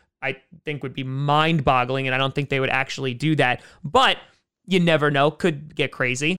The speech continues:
I saw things about potentially going to the Colts, which makes absolutely no sense to me because I don't think there's any way on God's green earth that the Texans trade Deshaun Watson to a division rival, though I would love to see him on the Colts and they would make them instant contenders. I don't see that ever happening.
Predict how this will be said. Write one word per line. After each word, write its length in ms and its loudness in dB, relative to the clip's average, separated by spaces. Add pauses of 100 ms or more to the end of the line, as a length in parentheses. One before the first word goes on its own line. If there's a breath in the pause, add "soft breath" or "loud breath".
I 100 0
saw 200 2
things 220 2
about 220 4
potentially 360 0
going 260 4
to 100 0
the 80 2
Colts, 340 2
which 160 -4
makes 180 -2
absolutely 380 -2
no 220 2
sense 320 -2
to 40 -8
me 120 -2
because 260 -4
I 60 2
don't 140 -2
think 140 -2
there's 180 -2 (120)
any 200 2
way 200 4
on 120 2
God's 300 2
green 300 -4
earth 220 -4
that 120 -6
the 60 -6
Texans 480 -6
trade 420 -2
Deshaun 360 0
Watson 360 0
to 140 -4
a 40 -2
division 460 -4
rival, 460 2 (180 loud breath)
though 160 4
I 120 6
would 180 4
love 160 2
to 60 -6
see 180 -4
him 120 2
on 100 2
the 60 -4
Colts 260 -2
and 100 -6
they 60 -2
would 100 -4
make 200 -2
them 140 -6 (140)
instant 340 -4
contenders. 540 0 (280 soft breath)
I 80 2
don't 120 4
see 140 -4
that 260 -2
ever 260 4
happening. 540 -4